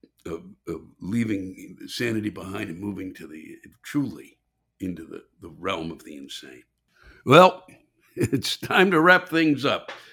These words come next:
Yes, sirree, Bob, I can, uh, my, uh, imaginary stage manager is, uh, giving me the high sign, and fuck you too. Uh,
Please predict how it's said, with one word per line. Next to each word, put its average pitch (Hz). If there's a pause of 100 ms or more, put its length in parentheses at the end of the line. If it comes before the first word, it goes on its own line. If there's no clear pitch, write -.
(280)
Yes, 156
sirree, 147
Bob, 120
I 107
can, 98
uh, 95 (520)
my, 107
uh, 98
imaginary 123
stage 196
manager 107 (400)
is, 92
uh, 87 (540)
giving 127
me 131
the 113
high 143
sign, 92 (240)
and 80 (180)
fuck -
you 147
too. 92 (1040)
Uh, 85